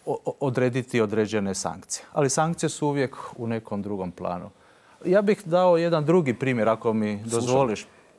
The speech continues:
Speaker 1: Jesi to vidjelo? Čak smo imali u Saboru jednu, e, prilično načelnu i političku, ali vrlo i praktičnu raspravu, kad je bio za-, e, bila rasprava o zakonu o obnovi Zagreba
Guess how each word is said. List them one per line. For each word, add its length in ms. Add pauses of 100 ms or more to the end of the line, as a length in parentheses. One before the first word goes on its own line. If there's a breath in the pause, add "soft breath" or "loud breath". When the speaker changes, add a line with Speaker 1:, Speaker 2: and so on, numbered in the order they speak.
(380)
Speaker 1:
Jesi 240
to 140
vidjelo? 300
Čak 200
smo 140
imali 240
u 60
Saboru 460
jednu, 520 (500 loud breath)
e, 160 (260)
prilično 340
načelnu 920
i 80
političku, 640
ali 200
vrlo 300
i 40
praktičnu 600
raspravu, 420
kad 200
je 180 (240)
bio 180
za-, 280
e, 200
bila 240
rasprava 640
o 280 (520 loud breath)
zakonu 540
o 40
obnovi 520
Zagreba 480